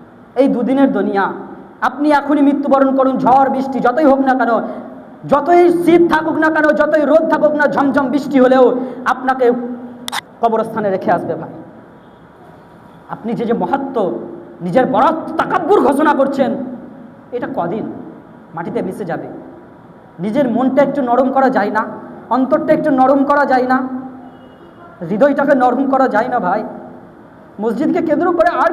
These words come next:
কত ঝামেলা করবেন? এটা তো আল্লাহর ঘর। এখনই তো বললাম, আন্নাল মাসাজিদ, এখানে আল্লাহ, আল্লাহর ছাড়া কোনো বিধান চলবে না। আল্লাহ আমাদেরকে কবুল করুন, পড়ি আমিন।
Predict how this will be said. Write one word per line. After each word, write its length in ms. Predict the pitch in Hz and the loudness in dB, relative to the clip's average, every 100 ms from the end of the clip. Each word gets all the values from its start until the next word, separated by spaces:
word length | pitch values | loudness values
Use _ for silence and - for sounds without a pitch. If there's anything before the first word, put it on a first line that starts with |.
| - | -2
কত 240 | 302 453 | -2 -2
ঝামেলা 380 | 294 269 311 294 | 0 0 0 2
করবেন? 260 | 277 339 339 | 0 0 -4
এটা 120 | 330 | -2
তো 80 | 277 | -2
আল্লাহর 340 | 254 320 349 | 0 2 0
ঘর। 220 | 196 226 - - - - - - - | 0 -4 -6 -12 -18 -20 -20 -8 -2
এখনই 300 | 311 349 381 | 0 2 2
তো 100 | 330 | 4
বললাম, 340 | 285 285 285 | 2 4 2
আন্নাল 300 | 285 285 294 | 2 2 2
মাসাজিদ, 440 | 262 262 294 247 277 | 0 0 0 0 -2
এখানে 200 | 285 277 | 0 0
আল্লাহ, 480 | 233 254 285 277 247 | 0 2 2 2 0
আল্লাহর 540 | 277 320 339 339 - | 0 0 2 0 -2
ছাড়া 260 | 302 302 302 - - | -2 0 -2 -6 -4
কোনো 140 | 302 311 | 0 2
বিধান 360 | 277 277 330 | 2 0 0
চলবে 300 | 269 240 233 | 0 0 0
না। 200 | 226 180 - - - - - - - - - - - - - - | -2 -4 -8 -16 -18 -20 -20 -20 -20 -20 -20 -20 -20 -20 -20 -12
আল্লাহ 240 | 180 175 165 | -6 -2 -2
আমাদেরকে 300 | 165 165 170 | -4 -6 -8
কবুল 300 | 165 - - | -8 -8 -6
করুন, 420 | - - - - | -8 -10 -14 -6
পড়ি 160 | 185 170 | -4 -4
আমিন। 400 | 147 151 139 | -6 -8 -10